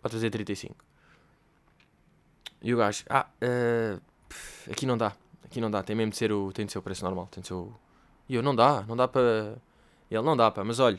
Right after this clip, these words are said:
agradeço, o quanto é a intenção. Não é o quanto é que quis dar. E eu, pá, mais ou menos. O que contava era mesmo dar.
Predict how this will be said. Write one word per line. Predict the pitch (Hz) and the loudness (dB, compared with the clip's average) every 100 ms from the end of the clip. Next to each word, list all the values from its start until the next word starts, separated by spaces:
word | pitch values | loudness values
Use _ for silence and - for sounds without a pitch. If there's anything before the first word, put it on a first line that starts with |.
| - | 0
agradeço, | 113 120 123 156 - | 4 6 6 4 2
o | |
quanto | - 175 | 2 4
é | 165 | 4
a | |
intenção. | 156 151 143 101 - _ _ _ _ _ | 4 2 4 0 -4 _ _ _ _ _
Não | 113 | 2
é | 127 | 4
o | 117 | 6
quanto | 170 170 156 | 4 6 4
é | |
que | 143 | 2
quis | - 135 | 0 0
dar. | 113 98 - | 2 2 0
E | 87 | -6
eu, | - - | -6 -6
pá, | - 180 | 0 0
mais | 98 | 2
ou | 208 | 0
menos. | 104 - - - _ _ _ _ _ _ _ _ - | 0 -2 -6 -20 _ _ _ _ _ _ _ _ -20
O | |
que | - - | -16 -2
contava | 117 110 127 151 | 0 6 6 8
era | 165 | 6
mesmo | 196 175 | 4 6
dar. | 120 113 90 | 8 8 6